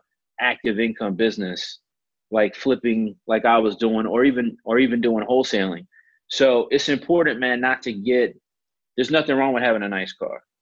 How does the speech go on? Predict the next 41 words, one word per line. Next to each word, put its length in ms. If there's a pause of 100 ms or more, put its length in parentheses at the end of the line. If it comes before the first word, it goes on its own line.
(340)
It's 140
just 200
important 380
not 160
to 100
get 240
caught 240
up 240
in 480 (460)
the 100 (160)
thought 380 (100)
of 80 (100)
having 400
to 160
have 280
that 240 (300)
because 260
we 120
see 260
somebody 380
else 280 (460)
with 280
it. 120 (800)
What 180
we 140
have 240
to 80
really 280
get 200
caught 220
up 220
in 420 (360)
is, 200
what 180
is 120
it 120
that 120
I 160
want 400
when 100
I 100